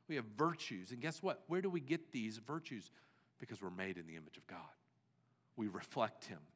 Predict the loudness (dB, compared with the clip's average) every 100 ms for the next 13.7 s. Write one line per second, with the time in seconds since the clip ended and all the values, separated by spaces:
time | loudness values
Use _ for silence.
0 | -16 -8 -4 -4 -6 4 6 6 2 0
1 | -2 -2 -6 -10 -10 -12 -14 _ _ -6
2 | -2 -4 -4 -2 2 2 0 -4 -8 -4
3 | 0 0 -2 -6 -8 -14 -16 -18 -20 -20
4 | _ _ _ -20 -2 6 8 10 12 12
5 | 10 8 10 10 10 8 10 8 6 12
6 | 12 12 12 8 8 8 8 4 6 8
7 | 8 6 2 2 2 2 4 2 6 8
8 | 10 8 4 0 -6 -10 0 2 4 4
9 | 2 0 2 2 2 -2 -4 -6 -4 -4
10 | -4 -6 -4 -4 -4 -8 -14 -18 -18 -20
11 | _ _ _ _ _ _ _ _ _ _
12 | _ _ 2 4 4 4 4 8 8 6
13 | -2 -6 -4 -2 -2 -2